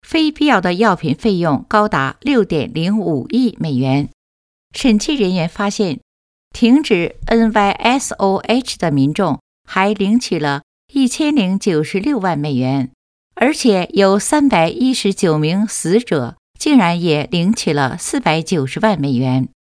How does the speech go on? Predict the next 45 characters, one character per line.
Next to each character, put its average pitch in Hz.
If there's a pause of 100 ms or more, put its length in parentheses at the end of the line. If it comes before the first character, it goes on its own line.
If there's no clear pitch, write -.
(240)
迪 240
纳 247
波 226
利 220
说， 175 (300)
由 285
于 294
covid 240
nineteen 240
危 220
机， 214 (420)
纽 220
约 269
州 285
面 254
临 175
数 196
十 185
亿 262
美 165
元 139
的 170
预 240
算 175
缺 -
口， - (280)
需 -
要 294
在 220
任 269
何 185
可 175
能 151
的 202
地 233
方 147
寻 196
求 170
节 214
省 185
成 165
本 220
的 143
办 156
法。 131